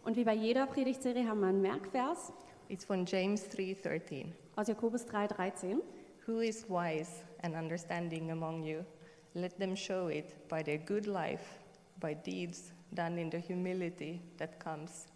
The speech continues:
Speaker 2: from wisdom."
Speaker 1: Und da steht, "Wer ist weise und verständig unter euch?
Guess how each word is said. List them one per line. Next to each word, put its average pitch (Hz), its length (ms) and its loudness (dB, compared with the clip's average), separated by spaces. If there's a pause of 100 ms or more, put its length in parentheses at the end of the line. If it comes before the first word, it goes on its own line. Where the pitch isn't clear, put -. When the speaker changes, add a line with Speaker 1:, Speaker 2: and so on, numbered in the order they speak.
(120)
Speaker 2:
from 160 260 -4
wisdom." 170 480 -8 (760)
Speaker 1:
Und 233 120 0
da 226 80 4
steht, 226 420 0
"Wer 208 220 6
ist 220 220 0
weise 233 340 6
und 247 140 2
verständig 240 580 2
unter 202 260 4
euch? 190 400 2